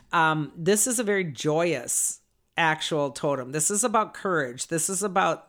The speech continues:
really big things in life, big adventures, going into things, you know, with n-, unabashed joy of taking steps forward. And again, he was very stuck. So when this totem comes in, it completely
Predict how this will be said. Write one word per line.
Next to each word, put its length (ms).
really 340
big 420
things 340
in 100
life, 280
big 200
adventures, 720
going 340
into 200
things, 400
you 160
know, 360
with 300
n-, 240
unabashed 640
joy 260
of 100
taking 300
steps 360
forward. 580
And 360
again, 400
he 160
was 180
very 180
stuck. 540
So 320
when 300
this 180
totem 380
comes 320
in, 160
it 160
completely 920